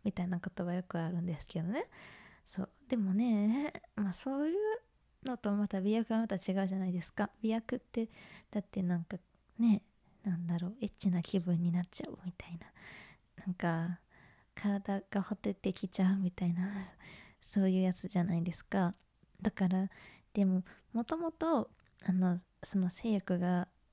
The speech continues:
薄-、薄い？<laughs> 薄いわけではない、ないんですよ。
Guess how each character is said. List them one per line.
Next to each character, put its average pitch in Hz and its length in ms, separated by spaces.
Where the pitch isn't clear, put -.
薄-、 - 340
薄 226 360
い？ 202 380
<laughs> 254 200
薄 262 200
い 240 80
わ 190 100
け 185 160
で 185 80
は 180 60
な 196 100
い、 202 80
な 226 120
い 208 60
ん 180 60
で 175 140
す 196 100
よ。 208 180